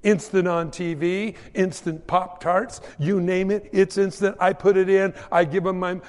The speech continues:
that's one of the things I like about the county fair. You know, you go down the game row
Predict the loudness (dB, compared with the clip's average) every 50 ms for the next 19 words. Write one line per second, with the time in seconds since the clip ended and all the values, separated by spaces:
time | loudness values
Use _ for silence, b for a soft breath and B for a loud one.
0 | B B 2 2 2 2 -2 -4 -2 0 0 0 0 0 -2 -2 -4 -2 -4 -4
1 | -4 -6 -6 -2 0 0 0 -2 -4 -8 -4 -2 0 0 0 -2 -4 -6 -8 -6
2 | -4 -4 -4 -4 -6 -12 -12 -12 -12 -10 -10 -12 -14 -14 -12 -12 -12 -12 -14 -18
3 | -20 _ _ _ _ _ _ _ _ _ _ _ _ _ _ _ _ _ _ _
4 | _ _ _ _ _ _ _ _ _ b b b b b b b b b b b
5 | b b 2 4 6 6 6 4 4 4 6 8 8 8 6 6 4 4 2 0
6 | -2 -2 -4 -4 -4 -6 -8 -10 -12 -12 -12 -4 -2 0 0 0 0 -2 -4 -6
7 | -8 -12 -14 -14 -10 -8 -6 -4 -4 -6 -6 -8 -12 -14 -18 -20